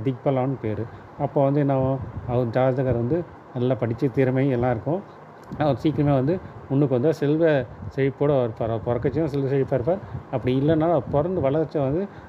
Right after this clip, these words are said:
அவர் வளர வளர செல்வம் வளர அவர் வந்து ஒரு நல்ல நிலைக்கு வருவார் அப்படின்னு நம்ம சொல்லலாம். இதெல்லாம் வந்து இந்த லக்ன பாவங்கள்ல இருக்க சிறப்புகள் இருக்கு. இன்னும் இதனுடைய தொடர்ச்சி வந்து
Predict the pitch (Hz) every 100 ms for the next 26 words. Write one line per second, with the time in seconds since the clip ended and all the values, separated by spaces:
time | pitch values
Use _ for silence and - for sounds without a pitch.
0 | - 131 120 127 147 135 139 143 117 127
1 | 135 131 123 160 135 139 123 135 147 135
2 | - - - 131 131 139 131 123 120 175
3 | 190 - - - 120 117 120 113 101 120
4 | 123 110 127 175 - - - 120 117 113
5 | 123 117 139 127 131 196 - - - 127
6 | 120 107 120 120 120 117 113 110 107 104
7 | 190 - - - - 127 113 120 120 113
8 | 104 - - 71 - - 139 139 139 131
9 | 135 120 127 139 135 135 113 127